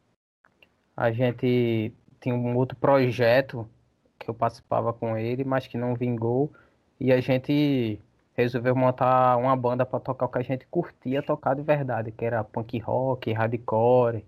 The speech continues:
que era o que a gente queria fazer. E deu certo. Aí chamei o Eduardo, que eu já conhecia já há um bom tempo.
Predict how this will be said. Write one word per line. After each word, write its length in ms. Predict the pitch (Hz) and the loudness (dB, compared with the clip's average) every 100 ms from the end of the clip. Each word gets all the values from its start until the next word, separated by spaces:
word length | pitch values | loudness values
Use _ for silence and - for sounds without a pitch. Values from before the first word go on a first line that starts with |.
| _ _ _ _ _ _ _ _ _ _ | _ _ _ _ _ _ _ _ _ _
que 100 | 113 | 0
era 120 | 117 | 2
o 40 | 117 | 2
que 80 | |
a 40 | 120 | 0
gente 200 | 131 - | 0 -4
queria 300 | - 120 120 | -4 0 0
fazer. 720 | 120 123 117 113 117 123 156 - _ - _ _ - - - _ _ | 2 2 2 -2 -2 -2 -4 -8 _ -20 _ _ 0 0 0 _ _
E 300 | 127 127 123 | -2 0 2
deu 200 | 120 170 | 2 0
certo. 300 | - 117 117 | 2 2 2
Aí 80 | 127 | -2
chamei 300 | - 127 127 | -2 -2 2
o 80 | 131 | 2
Eduardo, 540 | 127 127 123 151 170 | 2 2 2 2 -2
que 80 | 139 | -2
eu 60 | |
já 120 | 131 117 | -4 -6
conhecia 680 | - 120 120 - 120 117 | -4 -4 -6 -6 -2 -2
já 380 | 113 113 127 143 - | 0 2 2 -2 -8
há 100 | 117 | -8
um 120 | 110 | -6
bom 160 | 120 | -6
tempo. 400 | 123 117 123 - | -6 -2 -2 -4